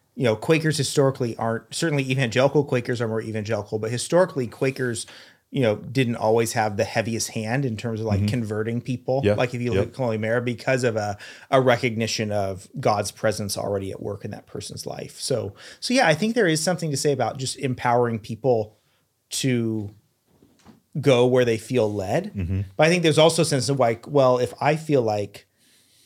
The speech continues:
Speaker 1: Quakerism is true for me, but not just true for me, right? But that
Speaker 2: Yeah.
Speaker 1: I feel like it's more
Speaker 2: Maybe for
Speaker 1: broadly
Speaker 2: others, yeah.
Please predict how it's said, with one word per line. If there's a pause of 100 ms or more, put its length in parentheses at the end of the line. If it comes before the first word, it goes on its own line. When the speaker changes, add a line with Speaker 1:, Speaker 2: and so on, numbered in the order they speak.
(160)
Speaker 1:
Quakerism (1600)
is
true
for
me,
but
not
just
true
for
me,
right?
But
that
Speaker 2:
Yeah.
Speaker 1:
I
feel
like
it's
more
Speaker 2:
Maybe
for
Speaker 1:
broadly
Speaker 2:
others,
yeah.